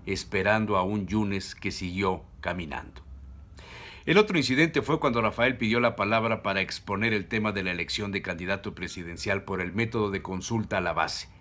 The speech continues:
Nadie secundó al exgobernador. Un rumor creció en los corrillos a sotoboche. A Rafael no lo sienten panista puro, no lo ven con confianza. Lo que sucedía dentro del consejo ahí se quedaba.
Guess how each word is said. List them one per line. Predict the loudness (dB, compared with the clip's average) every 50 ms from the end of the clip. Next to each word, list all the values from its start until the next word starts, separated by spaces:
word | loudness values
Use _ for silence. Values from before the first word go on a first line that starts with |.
| -20 -20 -18 -10
Nadie | -4 2 6 6 8 6 6 2 -2 -6 -10 -14
secundó | -6 -6 -6 -4 -4 -4 -4 -2 0 0
al | 0 0 -2
exgobernador. | -4 -6 -8 -8 -6 -6 -6 -6 -6 -6 -8 -8 -8 -10 -14 -16 -20 -20 -20 -20 -20 -20 -20 -20 -20 -20 -18 -18 -18 -18 -18 -20 -20 -20 -8 -2
Un | 0 2
rumor | 4 4 6 8 8 6 6 6
creció | 4 4 4 4 4 4 4 6
en | 6 4
los | 4 2 0
corrillos | 0 0 2 2 2 4 2 2 2 2
a | 0 0
sotoboche. | 2 0 0 0 0 -2 -2 -2 -4 -6 -6 -8 -8 -10 -14 -20 -20 -20 -20 -20 -20 -20 -8 -2
A | 0 4
Rafael | 4 4 4 6 6 6 6 6 4 4
no | 2 2
lo | 4 2 2
sienten | 2 0 0 0 2 2 2 0 0 -2 -8 -4 2
panista | 4 4 6 6 4 2 0 -2 0 0 0 0 0
puro, | 0 -2 -2 -2 -4 -8 -14 -20 -20 -20 -20 -16 -6 -2
no | 2 6 6 6
lo | 6 6 4 4
ven | 4 4 2 2
con | 0 -2 -2 -2
confianza. | -2 -4 -4 -4 -2 -2 -2 -2 -2 -4 -8 -10 -10 -12 -16 -20 -20 -20 -20 -16 -4 2
Lo | 4 4 4
que | 4 2 2
sucedía | 2 0 -2 -2 0 2 2 2 4 4 6 6 6 6
dentro | 6 4 4 2 2 2 2 2
del | 2 0 0
consejo | 0 -2 -2 0 0 0 0 2 2 4 4
ahí | 4 2
se | 2 0 -2 0
quedaba. | 0 0 2 2 0 0 -2 -8 -14